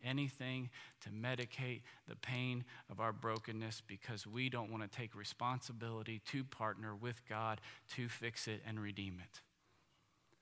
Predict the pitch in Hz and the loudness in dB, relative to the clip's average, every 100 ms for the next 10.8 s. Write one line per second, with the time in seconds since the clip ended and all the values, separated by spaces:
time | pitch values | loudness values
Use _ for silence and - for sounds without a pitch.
0 | _ _ - - - - _ - 98 127 | _ _ -20 -20 -20 -20 _ -8 -2 0
1 | 165 143 151 156 147 117 107 107 110 107 | 4 4 6 6 4 2 -4 -4 -4 -4
2 | - 107 - - - - - _ _ _ | -8 -10 -14 -20 -20 -20 -20 _ _ _
3 | - - - - - - - - 95 95 | -20 -20 -20 -20 -20 -20 -16 -6 -4 2
4 | 160 147 143 135 131 113 117 - - - | 4 8 6 6 2 -2 -4 -6 -16 -18
5 | - - - - 135 - 131 117 113 139 | -20 -20 -8 0 2 2 0 0 2 4
6 | 131 120 117 117 123 113 104 - - - | 4 2 -2 0 2 2 -2 -6 -16 -20
7 | - - - - 117 135 123 120 110 110 | -20 -18 -8 -4 2 4 6 4 2 2
8 | 123 120 117 107 101 98 95 104 104 107 | 2 2 0 0 -2 -2 -4 -4 -4 -6
9 | - - - - - - 110 - 123 110 | -10 -20 -20 -20 -20 -10 -4 2 2 2
10 | 127 135 147 - 156 127 - | 0 0 -4 -2 -2 -4 -8